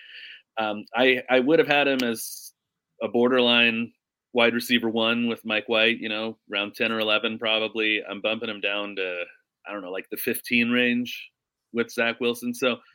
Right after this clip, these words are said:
it's not a, it's not like a absolute nightmare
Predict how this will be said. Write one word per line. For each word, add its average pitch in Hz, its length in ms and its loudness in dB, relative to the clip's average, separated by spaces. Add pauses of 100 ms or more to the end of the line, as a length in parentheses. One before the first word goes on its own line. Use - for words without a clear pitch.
(340)
it's 139 160 -8
not 196 200 4
a, 170 60 4 (160)
it's 135 200 -2
not 190 200 0
like 160 220 2
a 104 220 2 (500)
absolute 120 460 0
nightmare 110 440 -2